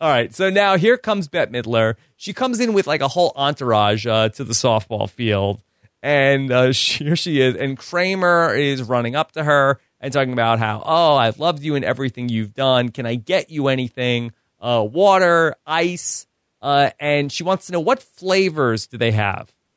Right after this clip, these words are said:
Uh, Kramer tells her, "Chocolate, lemon, and cherry." She asks for pineapple. Keeve, does Bette Midler only eat pineapple Italian ice, or was this her blow off of Kramer?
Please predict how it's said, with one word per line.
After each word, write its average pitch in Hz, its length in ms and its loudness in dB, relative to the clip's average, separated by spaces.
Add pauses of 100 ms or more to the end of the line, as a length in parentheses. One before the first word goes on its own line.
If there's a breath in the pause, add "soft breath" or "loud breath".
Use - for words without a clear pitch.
Uh, 120 180 0
Kramer 175 340 -2
tells 160 240 -2
her, 143 200 2
"Chocolate, 175 560 -2
lemon, 151 320 0
and 131 120 -6
cherry." 131 440 0 (220)
She 240 280 -2
asks 196 380 0
for 160 520 2 (320)
pineapple. 113 840 -2 (200)
Keeve, 190 420 -4 (300)
does 156 180 -4
Bette 254 300 -2
Midler 226 380 0 (120)
only 202 480 0
eat 196 260 -12
pineapple 170 640 -2
Italian 160 440 -2
ice, 151 480 0
or 143 320 4
was 131 220 2
this 151 320 -2 (120)
her 147 340 2
blow 131 480 2
off 123 280 4
of 113 160 -14
Kramer? 104 320 -12